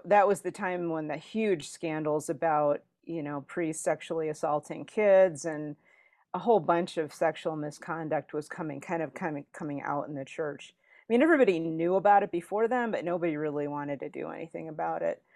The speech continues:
But I didn't, you know, I was a kid. I didn't know what all that was. And I started getting really angry at the church and angry at God. I'm, I'm, you know, in my teenage years, how could God allow that to happen, especially in his church, right?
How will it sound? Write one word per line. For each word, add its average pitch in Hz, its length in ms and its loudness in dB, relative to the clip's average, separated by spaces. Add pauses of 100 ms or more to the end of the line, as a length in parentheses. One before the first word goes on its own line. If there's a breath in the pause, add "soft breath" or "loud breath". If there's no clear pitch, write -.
(260 soft breath)
But 202 140 10
I 240 160 10
didn't, 180 400 4 (100)
you 190 140 -6
know, 165 160 2
I - 20 2
was 175 140 2
a 170 60 -4
kid. 180 300 4
I 156 120 8
didn't 165 160 -2
know 160 180 0
what 156 260 -4
all 151 220 0
that 143 160 0
was. 180 360 4
And 170 80 -4
I 160 80 -4
started 208 460 -2
getting 160 320 0
really 156 720 -2 (1040)
angry 160 720 2
at 170 160 -2
the 156 120 4
church - 720 0 (180)
and 175 300 2
angry 160 600 0 (340)
at 160 360 0
God. 185 400 6
I'm, 156 200 -2 (120)
I'm, 160 220 -6
you 180 140 0
know, 160 240 4
in 160 200 0
my 151 200 -4
teenage 165 520 -2
years, 180 280 0
how 170 180 4
could 160 240 -6
God 151 260 2
allow 143 360 -2
that 139 240 -6
to 156 100 -14
happen, 156 460 -4
especially 151 640 -4
in 143 140 -6
his - 260 -14
church, - 420 -10
right? 143 300 -2